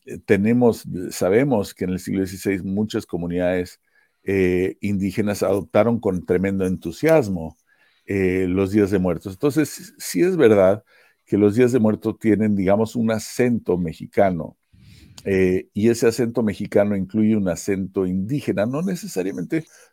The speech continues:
precolombino, algunos elementos quizá precolombinos, creo que pocos, pero un-, algunos,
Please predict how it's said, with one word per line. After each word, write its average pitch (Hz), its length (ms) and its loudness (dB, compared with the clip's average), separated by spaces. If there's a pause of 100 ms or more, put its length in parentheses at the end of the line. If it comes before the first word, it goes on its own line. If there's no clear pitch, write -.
precolombino, 151 600 2
algunos 143 420 4
elementos 123 500 2
quizá 107 300 0
precolombinos, 104 840 0 (1200)
creo 123 200 8
que 101 120 2
pocos, 139 600 4 (180)
pero 90 240 6
un-, 87 480 -4
algunos, 101 680 0